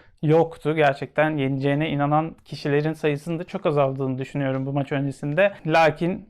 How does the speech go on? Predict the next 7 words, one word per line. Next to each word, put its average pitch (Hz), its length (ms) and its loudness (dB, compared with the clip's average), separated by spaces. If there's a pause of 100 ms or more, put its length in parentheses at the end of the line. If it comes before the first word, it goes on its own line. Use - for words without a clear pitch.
Leipzig 151 460 0
çok 175 180 0
hızlı 135 200 0
başladı 127 360 0
maça. 147 380 -2
Angelino 139 520 0
yıldızlaştı. 143 800 -2